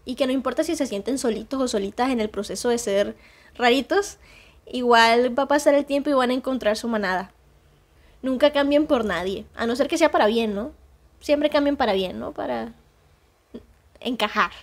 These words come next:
Y pues nada, si te gustó, dale like y comparte. Déjame saber tú qué piensas en los comentarios de todo lo que acabo de decir. Yo creo que nunca les había hecho un video así hablando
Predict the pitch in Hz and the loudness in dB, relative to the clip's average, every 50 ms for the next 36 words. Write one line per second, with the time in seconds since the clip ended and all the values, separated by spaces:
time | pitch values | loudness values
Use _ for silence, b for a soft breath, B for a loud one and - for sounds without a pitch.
0 | - _ _ _ _ _ _ _ - 294 294 381 392 392 415 427 427 427 427 403 | -20 _ _ _ _ _ _ _ -10 -4 0 2 2 4 4 4 4 4 6 6
1 | 392 302 349 330 311 311 311 - 262 269 269 285 285 302 294 294 269 269 269 262 | 6 6 4 2 0 0 0 0 0 2 4 4 6 4 6 6 6 4 4 2
2 | 311 285 - 269 262 226 - 220 226 226 - 285 277 269 233 233 226 226 254 262 | 0 -2 -2 -2 -2 2 4 2 4 4 2 2 2 4 4 2 2 0 -2 0
3 | 254 226 214 196 196 - 233 - 233 - 233 226 233 247 269 294 277 254 254 - | 2 4 4 4 2 -2 -6 -6 -6 -4 -4 -4 -4 -2 0 0 0 0 -2 -4
4 | 233 220 208 196 - 190 202 214 - 247 247 240 233 214 202 220 240 247 247 233 | -4 -4 -4 -4 -2 0 0 2 2 0 0 2 4 4 6 6 4 0 0 0
5 | 220 208 220 233 226 220 220 - 208 220 240 233 247 240 233 220 233 233 233 233 | 2 2 4 4 2 0 -2 -2 -2 -2 0 0 0 0 0 -2 -2 -2 -2 -2
6 | 240 240 233 240 254 247 240 240 214 196 190 185 - - 233 233 240 247 220 220 | -2 -2 -2 0 0 0 0 2 2 2 0 0 -2 -2 -2 0 2 4 4 4
7 | 220 220 233 - - 247 233 226 233 226 226 220 220 - - 208 208 202 196 196 | 4 2 0 -2 -4 -4 -4 -2 -2 -4 -4 -4 -4 -2 -2 0 2 2 2 0
8 | 208 214 214 214 214 202 196 196 196 202 | 0 0 0 2 2 2 0 -2 -4 -6